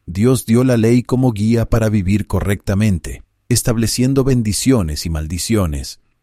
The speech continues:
y prometiendo un nuevo pacto en el que su ley estaría escrita en nuestros corazones y mentes. Prometió un Mesías que sufriría y moriría en nuestro lugar.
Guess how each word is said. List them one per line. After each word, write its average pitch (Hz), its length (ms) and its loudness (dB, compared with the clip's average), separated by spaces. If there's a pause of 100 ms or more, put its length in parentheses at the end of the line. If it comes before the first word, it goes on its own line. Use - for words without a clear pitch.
y 120 100 -8
prometiendo 123 680 0
un 113 200 2
nuevo 127 360 0
pacto 78 420 0
en 80 80 -4
el 85 140 -4
que - 100 -8
su 101 180 -4
ley 95 280 0
estaría 92 400 -2
escrita 87 600 -4
en 82 120 -4
nuestros 80 400 -6
corazones 80 640 -4
y 76 40 -6
mentes. 80 520 -6 (480)
Prometió 113 480 0
un 139 180 0
Mesías 117 540 0
que 95 120 -4
sufriría 101 800 -2
y 76 100 -6
moriría 85 540 -2
en 76 100 -6
nuestro 78 320 -4
lugar. 78 520 -6